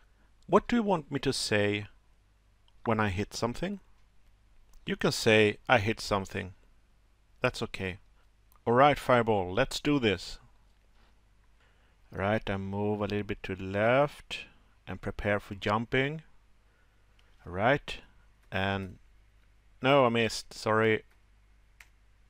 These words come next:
Whoops. Nothing happens. The fireball says,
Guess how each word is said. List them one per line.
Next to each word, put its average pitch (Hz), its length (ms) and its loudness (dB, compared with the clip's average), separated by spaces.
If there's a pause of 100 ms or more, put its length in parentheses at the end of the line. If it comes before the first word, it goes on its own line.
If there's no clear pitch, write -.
(920)
Whoops. - 460 -4 (1600)
Nothing 127 320 -2
happens. 170 560 2 (2000)
The 113 100 -2
fireball 120 400 6
says, - 580 -4